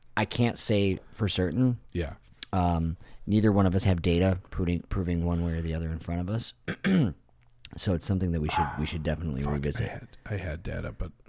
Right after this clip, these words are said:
Speaker 2: I, I've been, I was actually reading Harvard Magazine. So Harvard did something really cool. They actually came out immediately after the ruling and said, because th-, it, this took
Speaker 1: And
Speaker 2: out
Speaker 1: said, "We're letting in more blacks."
Speaker 2: No. <laughs>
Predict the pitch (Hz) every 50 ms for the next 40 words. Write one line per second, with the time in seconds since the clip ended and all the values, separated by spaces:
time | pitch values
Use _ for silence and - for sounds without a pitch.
0 | 110 - - - - - - - - - - - _ - - - _ - - -
1 | - - - - - - 123 139 139 135 123 90 113 131 127 123 123 110 117 113
2 | 110 - 120 110 101 98 95 98 90 - - 95 90 90 95 95 90 87 85 87
3 | 92 104 101 123 127 127 - - 127 120 110 104 - - 143 175 160 113 101 90
4 | - - 98 90 - 92 85 85 80 76 76 - - - 80 67 - - - -
5 | - - - - - - 107 120 131 - - 131 - - 127 123 113 110 104 101
6 | 95 - - 110 107 101 101 104 110 117 113 107 104 101 98 98 - - 107 95
7 | 95 90 95 101 120 135 143 135 104 92 - - 107 98 90 - - - - -
8 | - - 147 139 160 147 131 - - 147 139 139 - - - 147 131 127 - -
9 | - - 135 135 143 151 143 - - - - - - - - - 185 - - -
10 | 113 113 127 131 127 120 135 143 160 170 175 170 170 165 160 156 156 143 120 151
11 | 151 143 139 127 - - 131 143 156 156 151 135 - 123 - - - 147 143 -
12 | - 202